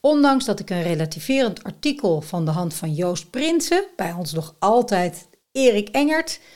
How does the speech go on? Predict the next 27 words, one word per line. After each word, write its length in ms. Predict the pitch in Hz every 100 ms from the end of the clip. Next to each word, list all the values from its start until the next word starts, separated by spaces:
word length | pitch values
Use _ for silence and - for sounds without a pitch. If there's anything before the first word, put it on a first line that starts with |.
| - _ _
ook 280 | - 320 330
fijn 320 | - 190 170
vond 240 | 156 170 -
om 140 | 170
te 120 | 156
lezen, 520 | 156 160 160 160 214 262 _ _ _
kan 240 | - 320 359
ik 100 | -
het 160 | 220
beeld 320 | - 180 185
dat 160 | 196 190
een 140 | 175
cameraman 640 | - 269 285 233 196 185 180
op 140 | 165
zijn 200 | 185 160
knieën 420 | 160 349 359 311
moet 200 | 233 226
om 160 | 208 185
te 100 | 180
zeggen: 340 | 202 180 202
"Het 200 | 156 190
spijt 400 | - - 233 254
me 60 | 220
heel 320 | 175 202 -
erg, 240 | 220 233
meneer 240 | 233 208 202
Nieuwkerk", 600 | 196 190 190 175 185